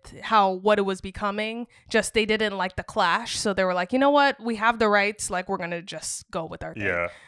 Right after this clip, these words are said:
Speaker 1: So, uh, I just found it funny that you said that. <laughs>
Speaker 2: Yeah, 'cause that's what I thought. I just, I mean, I'll, I'll let you know how, as we go on with it. But yeah, like,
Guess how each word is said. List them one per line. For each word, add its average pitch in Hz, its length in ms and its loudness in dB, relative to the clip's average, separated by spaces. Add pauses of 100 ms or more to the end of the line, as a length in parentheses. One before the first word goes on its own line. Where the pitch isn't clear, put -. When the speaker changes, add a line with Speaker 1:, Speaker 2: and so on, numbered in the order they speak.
(180)
Speaker 1:
So, 185 400 2 (100)
uh, - 40 -4
I 202 380 4
just 208 220 -2
found 196 200 4
it 190 100 2
funny 202 240 0
that 190 180 2
you 202 140 -4
said 190 260 -2
that. 170 240 -4
<laughs> 277 220 6
Speaker 2:
Yeah, 202 240 10
'cause - 80 6
that's 135 160 4
what 147 100 4
I 123 60 6
thought. 123 260 6
I 113 100 0 (180)
just, - 340 -14 (420)
I 135 60 4
mean, 131 400 2
I'll, 135 160 4
I'll 131 140 2
let 123 240 0
you 117 80 -10
know 110 200 4
how, 101 460 -4
as 98 120 -8
we 101 60 -12
go 95 140 2
on 95 160 2
with 92 120 -4
it. 92 140 -4
But 92 120 -4
yeah, 92 180 2
like, 92 180 -4